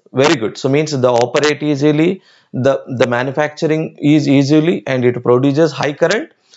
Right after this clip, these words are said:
and the self discharging rate is also very low when compared to the other rechargeable batteries, right? So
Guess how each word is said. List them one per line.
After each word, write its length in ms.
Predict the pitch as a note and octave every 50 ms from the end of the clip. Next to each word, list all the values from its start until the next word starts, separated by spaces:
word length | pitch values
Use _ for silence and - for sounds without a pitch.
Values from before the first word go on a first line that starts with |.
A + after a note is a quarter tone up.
| _ -
and 220 | D3+ D#3+ D#3+ D#3+
the 60 | E3
self 300 | C#3 - F#3+ G#3 A3 G3+ A3 A3 F3
discharging 500 | E3+ D#3+ - - E3+ D#3+ D3 D3+ D3+ C#3+
rate 220 | C#3+ C#3+ C3+ C#3
is 160 | C#3+ C#3 B2
also 300 | C3 B2 A#2+ A#2+ - F3
very 260 | A#2+ A#2 B2+ D3 D#3+
low 200 | C3 A2 - - -
when 200 | B2+ C3 C3 B2
compared 380 | - C3+ B2 A#2+ C3 C3 A#2+ -
to 60 | C3
the 180 | B2 C3+ C#3 - _ _ _ _ _
other 360 | A#2+ B2+ C3 D3 C#3+ - - -
rechargeable 640 | B2+ - - - C#3 A#2 A2 F#2+ - A#2+ D3+ A3+ B3
batteries, 480 | D#3+ - - B2+ - - A#2+ C3 - -
right? 180 | A#2+ A#2+ A#2+ - _ _ _ _ _ _ _
So 640 | - G3 F#3+ F#3+ F#3+ F#3+ F#3+ F#3+ E3+ C3 - -